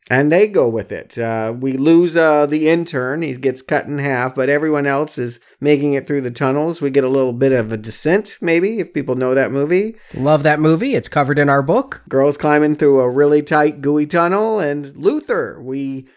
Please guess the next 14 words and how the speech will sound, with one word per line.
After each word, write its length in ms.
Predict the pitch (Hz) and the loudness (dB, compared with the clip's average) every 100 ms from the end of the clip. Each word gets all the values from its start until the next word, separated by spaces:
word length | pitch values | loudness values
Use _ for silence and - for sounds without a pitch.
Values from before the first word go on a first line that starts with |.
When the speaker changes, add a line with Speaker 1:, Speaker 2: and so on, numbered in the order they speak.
| - | -8
Speaker 1:
we 100 | 143 | -4
think 240 | 185 175 | 0 0
that 240 | 190 170 160 | 0 -2 0
the 140 | 165 | 0
black 360 | 156 160 175 185 | 0 0 0 2
guy 260 | 190 175 175 | 2 2 2
might 220 | 165 165 | 0 0
have 80 | 165 | 2
died. 540 | 185 156 113 98 98 135 131 | 2 2 0 -6 -12 -14 -12
Um, 460 | 104 104 110 110 - - | -12 -12 -12 -14 -14 -12
the 260 | 117 110 | -12 -10
token 400 | - 143 143 151 | 0 2 2 -2
character 680 | 143 151 156 151 170 170 165 127 | 0 0 0 -2 -4 -2 -2 -2
is, 400 | 127 123 - | -2 -4 -10